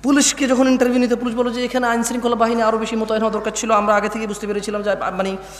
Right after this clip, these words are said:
পরিস্থিতি এমন করে থাকবে না, আমরা শুরু থেকে এসেছি, লাইন ধরার চেষ্টা করেছি, মানুষ বুঝতে চায় না, নাহলে আরও অনেক ক্ষয়ক্ষতি হয়ে যেত।" মানে গান শুনতে যাবে সবাই, কি শুনতে যাবে? আপনি বলেন, এটা বলেন তো, মিউজিক শোনা হারাম না হালাল?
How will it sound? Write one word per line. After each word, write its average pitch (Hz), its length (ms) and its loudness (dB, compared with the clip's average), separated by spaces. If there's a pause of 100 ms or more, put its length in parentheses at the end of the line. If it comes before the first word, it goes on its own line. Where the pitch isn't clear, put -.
(140)
পরিস্থিতি 202 360 -4
এমন 208 120 0
করে 196 140 -4
থাকবে 190 240 -6
না, 196 60 2
আমরা 180 180 0
শুরু 190 180 -6
থেকে 202 180 -4
এসেছি, 202 280 -6
লাইন 190 180 -2
ধরার 196 100 -6
চেষ্টা 202 240 -8
করেছি, 202 300 -6 (240)
মানুষ 185 160 -2
বুঝতে 190 220 -6
চায় 202 140 -2
না, 208 80 -2
নাহলে 196 200 0
আরও 190 160 0
অনেক 208 160 -2
ক্ষয়ক্ষতি 180 320 -4
হয়ে 151 100 -2
যেত।" 127 140 -6
মানে 123 220 -10 (420)
গান 170 220 2
শুনতে 156 220 0
যাবে 120 160 -2
সবাই, - 220 -12
কি 220 100 0
শুনতে 233 160 2
যাবে? 262 200 2 (1600)
আপনি 254 120 -2
বলেন, 226 200 4
এটা 214 220 2 (500)
বলেন 196 200 6
তো, 208 120 2
মিউজিক 202 320 4
শোনা 214 200 2
হারাম 190 320 4
না 185 100 2
হালাল? 170 400 6